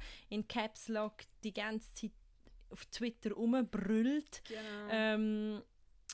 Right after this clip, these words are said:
Speaker 1: und wir kommen gerade noch zu dem Twitter-Debakel von ihm und, und, und Mister Trump, aber auch dort irgendwie, ähm, er wird nicht müde. Allein schon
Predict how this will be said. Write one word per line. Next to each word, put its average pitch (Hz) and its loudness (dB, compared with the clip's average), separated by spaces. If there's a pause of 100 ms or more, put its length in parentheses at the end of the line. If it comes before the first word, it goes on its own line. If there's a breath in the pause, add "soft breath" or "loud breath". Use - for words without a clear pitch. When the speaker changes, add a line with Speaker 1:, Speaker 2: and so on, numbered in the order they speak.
(300)
Speaker 1:
und 214 0
wir 220 -2
kommen 220 0
gerade 220 0
noch 214 -4
zu - -8
dem 208 -2
Twitter-Debakel 202 -4
von - -6
ihm 208 -2
und, 202 -6
und, 202 -8
und 202 -4
Mister - -8
Trump, 202 -4
aber 175 -6 (500 loud breath)
auch 156 -2
dort 202 -6
irgendwie, 196 -2
ähm, 196 -4 (140)
er 196 -2
wird 214 -4
nicht 208 -4
müde. 202 0
Allein 180 -2
schon 190 -6